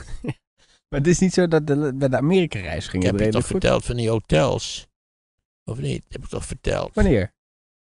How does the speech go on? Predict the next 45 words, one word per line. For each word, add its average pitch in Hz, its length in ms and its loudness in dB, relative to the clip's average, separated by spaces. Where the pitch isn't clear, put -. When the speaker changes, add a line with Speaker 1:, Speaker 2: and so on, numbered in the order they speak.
Speaker 2:
Nee, 180 180 -10
dat - 200 -8
als - 180 -2
ik, - 180 -8
we, - 100 -8
we, - 200 -10
toen, - 260 -18
toen, 131 320 -12
toen - 140 -2
wij 110 180 -2
jong 127 260 -2
waren, 107 340 -2
nog 98 180 -6
geen 104 180 -8
kinderen 147 400 -4
hadden, 92 300 -4
dan 104 200 -6
deden 107 280 0
we 101 60 2
altijd 95 260 2
in, 98 160 -4
in 95 240 -4
mei 104 300 0
een 95 60 -4
soort 98 300 -4
van, 98 280 -4
eh, 98 180 -4
reden 82 520 0
we 85 80 4
maar 80 180 2
zo'n 80 120 0
beetje 80 300 2
door 78 160 2
Europa 117 460 -2
heen, 117 200 -2
om 113 40 -10
eens 113 120 -14
te - 100 -6
Speaker 1:
Ah, - 80 -4
ja. - 60 2
Speaker 2:
kijken 98 220 -2
waar 92 160 -2
we 85 80 -6
terecht 117 400 -2
kwamen. 113 460 -6